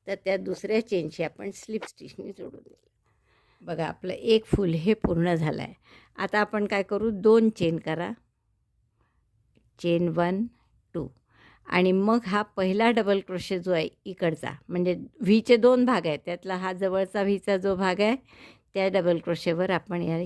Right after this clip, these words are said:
हा टाका काढून घेणार. चेन केल्या पाच, दोन, तीन, चार, पाच. पुन्हा टाका मोठा करा आणि इकडच्या डबल क्रोशेमध्ये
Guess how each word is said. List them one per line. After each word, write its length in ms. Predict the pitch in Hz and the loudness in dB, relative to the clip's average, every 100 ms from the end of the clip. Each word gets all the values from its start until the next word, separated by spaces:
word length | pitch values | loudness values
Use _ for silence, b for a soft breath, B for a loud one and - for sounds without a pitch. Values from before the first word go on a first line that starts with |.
| 151 - | -8 -10
हा 180 | 165 170 | -4 -4
टाका 340 | 170 151 - | -4 -6 -8
काढून 400 | - - 156 - | -8 -8 -6 -8
घेणार. 360 | - 233 - - _ _ _ _ _ _ _ _ _ _ _ _ _ _ _ _ _ _ _ _ _ _ _ _ _ _ _ _ _ _ _ _ _ _ - | -10 -12 -20 -20 _ _ _ _ _ _ _ _ _ _ _ _ _ _ _ _ _ _ _ _ _ _ _ _ _ _ _ _ _ _ _ _ _ _ 0
चेन 240 | 196 196 190 | 2 2 0
केल्या 240 | 190 196 | 0 0
पाच, 520 | - 196 196 - - - _ _ _ _ _ _ _ | 0 -2 -2 -4 -20 -20 _ _ _ _ _ _ _
दोन, 420 | 214 180 170 175 202 _ _ - | -8 -4 -2 -2 -6 _ _ -10
तीन, 340 | 170 160 165 196 _ _ - | -4 0 0 -2 _ _ -10
चार, 260 | 160 151 165 _ _ - | -6 -6 -8 _ _ -12
पाच. 320 | 147 - - - B B B B B - | -12 -10 -16 -20 B B B B B 0
पुन्हा 220 | 196 214 | 4 4
टाका 340 | 220 214 226 | 4 0 2
मोठा 300 | 220 214 226 | 0 0 -2
करा 340 | 220 220 226 262 - b b b - | 0 0 0 -2 -6 b b b -10
आणि 200 | 208 208 | -2 0
इकडच्या 520 | 214 240 - 240 226 | 0 -2 0 2 4
डबल 320 | 233 180 170 160 | 4 4 2 -2
क्रोशेमध्ये 760 | 160 160 180 170 165 180 226 | -6 -8 -2 0 0 2 0